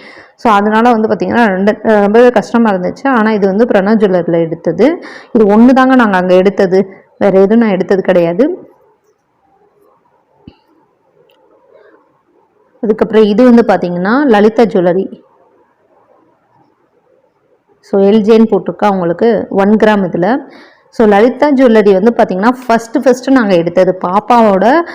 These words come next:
ஆ, பிறந்தநாள் ஃபஸ்ட்டு பர்த்டேக்கு வந்துட்டு பாத்தீங்கன்னா, ஆ, செயின் அந்த மாதிரி போட்டு செலிப்ரேஷன் பண்ணோம். அடுத்த வருஷம் பர்த்டேக்கு வந்துட்டு கோல்டு காயின் சேர்க்கலான்னு சொல்லிட்டு இந்த மாதிரி தான் பேசி பிளான் பண்ணிட்டு, ஆ, எடுத்தோம். இந்த மாதிரி ஒன் கிராம் கோல்டு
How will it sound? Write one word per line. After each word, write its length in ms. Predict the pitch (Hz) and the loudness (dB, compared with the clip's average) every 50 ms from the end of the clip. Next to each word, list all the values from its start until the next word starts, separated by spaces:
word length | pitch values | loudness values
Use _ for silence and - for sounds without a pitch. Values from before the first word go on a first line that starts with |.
| - - - _ _ _ _ | -20 -20 -20 _ _ _ _
ஆ, 260 | 208 208 196 196 196 190 | -2 0 2 2 0 0
பிறந்தநாள் 520 | 180 185 - 208 220 233 254 262 254 247 | -2 -2 -2 0 2 4 4 4 2 2
ஃபஸ்ட்டு 300 | 254 233 196 - - 240 | 0 -2 -2 -2 0 0
பர்த்டேக்கு 360 | 233 240 220 220 220 220 220 | 2 2 2 2 2 0 0
வந்துட்டு 180 | 214 214 208 - 226 | -2 -4 -6 -6 -4
பாத்தீங்கன்னா, 760 | - 208 208 202 196 196 202 208 233 262 294 311 302 - - | -4 -4 -2 -2 -4 -2 -2 0 0 0 0 -2 -2 -4 -4
ஆ, 220 | 220 214 196 190 185 | -2 -2 0 -2 -2
செயின் 440 | 185 - - 240 214 214 214 208 | -4 -4 -2 -2 0 0 0 0
அந்த 200 | 208 202 196 190 | -2 -4 -4 -4
மாதிரி 220 | 190 196 196 208 202 | -2 -2 -2 -2 -2
போட்டு 280 | 202 185 180 226 247 | -4 -2 0 0 0
செலிப்ரேஷன் 600 | 269 269 240 190 180 190 208 208 - 208 196 185 - 170 | 0 0 -2 -4 -2 -2 -2 -2 -2 -4 -6 -6 -6 -6
பண்ணோம். 280 | 165 165 170 202 269 330 - - - - - - - _ | -6 -4 -4 -2 -2 -2 -4 -8 -16 -20 -20 -20 -20 _
அடுத்த 320 | - - 214 226 262 262 285 | -4 -2 0 0 0 2 0
வருஷம் 280 | 277 262 277 269 247 | 0 2 2 2 2
பர்த்டேக்கு 360 | 226 220 208 202 208 202 - 208 | 2 2 2 0 0 -2 -2 -4
வந்துட்டு 220 | 202 196 269 254 | -4 -4 -4 -2
கோல்டு 300 | 247 240 220 226 233 226 | 0 2 2 2 2 0
காயின் 200 | - 240 226 220 220 - | 0 -2 -2 -2 -2 0
சேர்க்கலான்னு 400 | 233 208 208 214 - 220 220 233 | 0 0 0 2 0 0 0 0
சொல்லிட்டு 400 | 233 240 233 190 233 247 226 202 | 0 0 -2 0 2 2 2 2
இந்த 140 | 202 208 214 | 2 2 2
மாதிரி 260 | 220 220 214 214 202 | 2 2 0 0 0
தான் 140 | 226 254 247 | 0 0 2
பேசி 340 | - 208 214 226 220 - 233 | 2 2 2 2 0 -2 -4
பிளான் 380 | - 208 196 202 220 226 220 | -4 -4 -2 -2 -2 -2 -2
பண்ணிட்டு, 480 | - 226 208 196 196 196 - 294 339 339 - - - - - - - - - | -4 -4 -4 -4 -6 -4 -4 -4 -4 -6 -8 -14 -18 -18 -20 -20 -12 -4 -2
ஆ, 240 | 220 214 208 196 | 0 2 2 2
எடுத்தோம். 520 | 190 196 214 214 214 220 - - 208 196 - - | 2 2 2 2 2 2 0 -4 -4 -4 -4 -4
இந்த 140 | 208 202 | -4 -2
மாதிரி 440 | 202 208 214 220 285 330 330 277 - - | 0 0 0 0 0 0 0 -2 -4 -2
ஒன் 220 | 202 208 214 226 226 262 | 0 2 2 2 2 2
கிராம் 200 | 262 262 262 247 | 2 2 4 4
கோல்டு 220 | 233 220 214 214 | 2 2 2 0